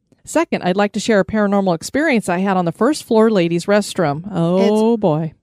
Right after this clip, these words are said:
Speaker 2: always the ladies' restroom. <laughs>
Speaker 1: "I was in the stall and the restroom was empty except for me.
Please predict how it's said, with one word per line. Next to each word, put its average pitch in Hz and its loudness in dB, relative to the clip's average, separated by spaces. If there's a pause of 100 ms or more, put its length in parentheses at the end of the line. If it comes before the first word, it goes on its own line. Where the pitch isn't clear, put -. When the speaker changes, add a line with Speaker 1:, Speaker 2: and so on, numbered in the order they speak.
Speaker 2:
always 220 2
the 220 2
ladies' 214 2
restroom. - -6
<laughs> - -
Speaker 1:
"I 233 0
was 214 0
in 233 -2
the 311 -2
stall 240 2
and 233 -4
the 190 -4
restroom 220 -2
was 240 0
empty 190 -2
except - -4
for 202 -2
me. 214 -2